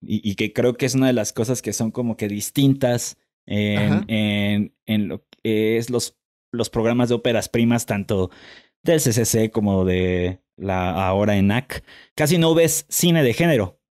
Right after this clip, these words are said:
Speaker 1: películas de género como tal.
Speaker 2: Pues yo no recuerdo una película de género en las óperas primas. ¿Tú recuerdas una?
Speaker 1: Pues, o sea, podríamos hablar de, eh,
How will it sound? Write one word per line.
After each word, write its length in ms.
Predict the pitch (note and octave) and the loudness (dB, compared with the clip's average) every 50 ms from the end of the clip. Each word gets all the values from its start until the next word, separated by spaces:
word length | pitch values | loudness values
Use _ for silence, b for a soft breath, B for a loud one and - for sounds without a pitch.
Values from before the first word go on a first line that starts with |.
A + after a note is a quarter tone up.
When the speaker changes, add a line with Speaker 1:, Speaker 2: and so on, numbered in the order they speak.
| _ _ | _ _
Speaker 1:
películas 400 | - A#2 B2+ C#3 C#3 C#3+ C#3 B2 | -2 0 0 2 2 2 2 2
de 100 | A#2 A2 | 2 0
género 320 | - C#3 C3+ C3+ C3 A#2+ | 2 2 4 4 4 2
como 220 | A2 - G#2+ G#2+ G2+ | 0 0 -2 -2 0
tal. 340 | - C3+ C3 A#2+ A2+ - _ _ _ _ _ _ _ _ _ _ _ | 2 2 2 2 0 -4 _ _ _ _ _ _ _ _ _ _ _
Speaker 2:
Pues 160 | - D#3 D#3 D3 | 0 2 2 4
yo 100 | F3+ G3+ | 4 4
no 120 | A#3+ C4+ | 4 4
recuerdo 440 | B3+ F3+ - F#3+ G3+ G#3 G#3+ G#3 G3+ | 2 2 2 2 2 4 4 4 4
una 160 | G#3 G#3 G#3+ | 4 4 4
película 320 | - F#3 F3 F3+ G#3 F#3+ E3 | 2 2 0 2 2 2 2
de 60 | C3 | 2
género 460 | - - D#3+ F#3 F3+ D3 C3 A#2+ A#2 A#2+ | 0 -2 -2 0 0 2 2 2 2 2
en 180 | A#2+ A#2+ A#2+ | 0 0 0
las 140 | A#2 A#2 B2 | 0 0 -2
óperas 320 | D3 - - E3 C#3 A#2 | -2 -2 -2 -2 -2 -2
primas. 520 | - - C3+ D3+ E3 D3 A2 A2 - - _ _ - | -4 -4 -4 -2 -2 -2 -4 -4 -8 -14 _ _ -2
¿Tú 100 | - F3 | 0 0
recuerdas 400 | G#3 G#3+ - G#3+ G3+ G3+ G3 - | 0 2 0 -2 -2 -2 -2 -4
una? 300 | F#3 F3+ F#3 G3 A#3 C4 _ _ _ _ _ _ - | -4 -4 -2 -4 -4 -6 _ _ _ _ _ _ 0
Speaker 1:
Pues, 400 | E3+ E3+ D#3+ D#3 D#3 D#3 - - D3 | 2 4 6 6 4 2 -2 -4 -2
o 100 | D3 C3 | 0 0
sea, 120 | D3 - | 0 2
podríamos 380 | - C3+ C#3 C#3 D3 D#3+ E3 D#3+ | 2 2 4 4 4 2 2 2
hablar 280 | D3+ C3+ C#3 C#3 C#3 | 2 4 4 4 4
de, 640 | C#3 D3+ D3 C#3+ C#3 C#3 C3 B2+ B2 A#2+ A2+ A2+ A2 - | 4 4 4 4 4 4 4 4 4 4 2 2 0 0
eh, 840 | - A2 A2 G#2 G#2 G#2 G#2 G#2 G2+ G#2 G#2 G#2 G#2 G2+ G2+ G2+ F#2+ | 0 0 2 2 2 2 2 2 2 2 2 2 0 0 -2 -2 -6